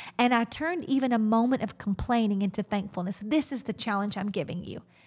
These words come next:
that from now until the end of the year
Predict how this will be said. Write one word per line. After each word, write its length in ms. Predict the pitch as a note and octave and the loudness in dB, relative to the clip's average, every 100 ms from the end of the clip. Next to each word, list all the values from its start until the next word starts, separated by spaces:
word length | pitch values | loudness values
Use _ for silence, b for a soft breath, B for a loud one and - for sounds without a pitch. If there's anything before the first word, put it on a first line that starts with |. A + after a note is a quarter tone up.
| B B | B B
that 200 | - A#3+ | 2 2
from 300 | - B3 A3 | 4 2 4
now 500 | A3 A3 A#3+ D4+ F4 - | 4 4 4 4 2 0
until 320 | B3 A3+ A#3+ | -2 2 2
the 200 | G#3 F#3+ | 2 0
end 180 | A#3 A#3+ | 0 2
of 80 | B3 | 0
the 80 | A#3+ | -2
year 480 | G#3 A3 - - | -4 -6 -6 -8